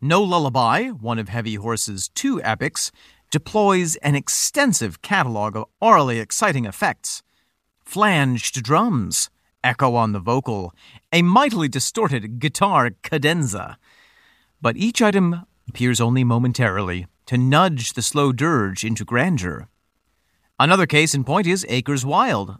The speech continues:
a simple love song that's wrought entirely from the differences in timbre between Ian Anderson's mandolin and guest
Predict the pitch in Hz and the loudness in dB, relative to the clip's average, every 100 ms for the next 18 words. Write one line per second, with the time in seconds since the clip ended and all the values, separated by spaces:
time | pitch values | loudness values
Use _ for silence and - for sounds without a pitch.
0 | - 233 254 151 117 110 92 123 117 135 | -4 -2 0 0 -2 -2 -2 -2 0 -2
1 | 151 - - - 127 135 202 247 208 180 | -6 -12 -14 -6 -4 -2 0 0 0 -2
2 | 160 - 226 160 107 95 95 - 107 101 | -2 0 2 4 2 -2 -4 -2 0 -2
3 | 101 - 202 202 196 185 165 151 135 - | -6 -6 -4 0 0 0 0 0 0 -2
4 | _ _ - - 240 196 127 110 104 110 | _ _ -10 0 2 4 2 2 0 -2
5 | - 123 120 117 _ _ - 120 120 120 | -4 -2 -2 -4 _ _ -2 2 2 2
6 | 117 - 110 139 151 143 170 233 247 - | 0 -2 -2 2 2 2 2 0 -2 -6
7 | 101 98 123 117 - | -6 -2 -2 0 -4